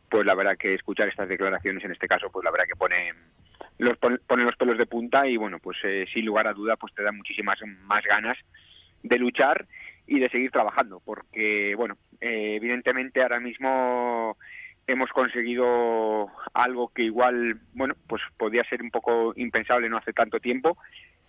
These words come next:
pero ahora tenemos otro bendito problema, Carlos, y es que ahora tenemos que mantenerlo, ¿eh? Y que ahora empieza una segunda carrera, una nueva carrera para nosotros, eh,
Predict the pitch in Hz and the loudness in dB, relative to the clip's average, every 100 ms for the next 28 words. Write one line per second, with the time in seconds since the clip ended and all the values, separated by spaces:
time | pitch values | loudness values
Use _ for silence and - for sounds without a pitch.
0 | - 135 123 117 120 120 117 120 123 - | 0 2 4 4 4 2 -2 -4 -4 -6
1 | - _ _ _ - 135 - 127 123 127 | -12 _ _ _ -8 -6 -2 0 0 0
2 | 120 - 110 143 98 - - - - - | 0 2 2 2 0 -8 -14 -18 -14 0
3 | 127 113 101 110 104 107 - - - - | 2 2 -4 0 2 2 -2 -12 -12 -14
4 | - - 117 135 120 127 120 123 123 127 | -6 0 2 2 0 -2 -2 0 0 0
5 | 127 135 147 196 - 120 135 - - - | 0 2 2 2 -2 -4 -2 -4 -10 -18
6 | - 113 123 - 117 110 113 107 117 117 | -12 -4 -4 0 2 2 0 -2 -2 2
7 | 110 107 104 101 98 98 113 110 110 113 | 2 4 4 2 2 0 -2 -4 -4 0
8 | 113 110 117 123 120 110 120 117 117 110 | 2 2 2 2 0 0 2 2 2 0
9 | 110 110 110 110 - - 120 123 120 110 | 0 0 -2 -4 -10 -6 0 2 0 -2
10 | 104 98 | -4 -6